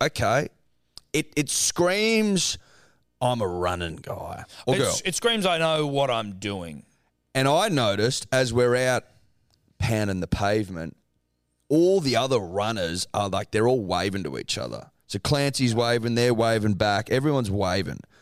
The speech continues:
Speaker 1: What am I noticing on all the wrists? Garmin's. So I'm thinking, if you and I wanna get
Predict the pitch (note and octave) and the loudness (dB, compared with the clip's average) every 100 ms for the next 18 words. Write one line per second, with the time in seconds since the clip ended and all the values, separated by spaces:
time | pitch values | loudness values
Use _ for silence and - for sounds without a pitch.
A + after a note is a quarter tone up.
0 | _ - B2 C#3 B2+ A#2+ B2+ B2+ B2 A2 | _ 0 2 2 2 2 2 2 2 2
1 | A2 B2 C3+ C#3+ C#3 C#3 C3 G#3 - - | 4 4 6 4 4 2 0 -2 -4 -4
2 | - - - _ _ F#2+ F#2 F#2+ F2 A#1+ | -6 -6 -10 _ _ -10 -4 -2 -2 -8
3 | G1+ - - _ _ _ _ _ _ _ | -14 -16 -18 _ _ _ _ _ _ _
4 | _ - A2+ D#3 G3+ - G#2+ F2+ - A2 | _ 0 2 2 0 -4 -4 -4 -4 -4
5 | - _ _ _ _ _ _ _ A2 A2 | -8 _ _ _ _ _ _ _ -2 2
6 | D3 D3 A#2+ C3 A#2 G#2+ F#2+ G#2 | 4 4 2 2 2 0 0 -2